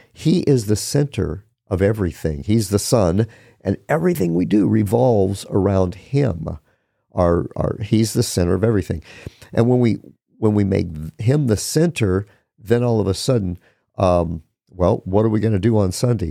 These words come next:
Well, the people of God are gathering, and so we're not trying to juggle that with a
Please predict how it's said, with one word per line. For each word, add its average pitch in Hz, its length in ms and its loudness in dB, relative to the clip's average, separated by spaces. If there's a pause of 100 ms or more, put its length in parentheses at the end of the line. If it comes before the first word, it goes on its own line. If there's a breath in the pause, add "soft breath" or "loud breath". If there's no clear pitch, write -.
Well, 98 200 2
the 120 100 -4
people 139 520 -2
of 92 140 -2
God 131 300 2
are 101 80 -2
gathering, 90 680 0
and 92 160 -2
so 101 300 0
we're 104 140 0
not 117 240 0 (120)
trying 107 280 0
to 90 80 -2
juggle 92 340 -2
that 101 220 0
with 85 180 -4
a 85 180 0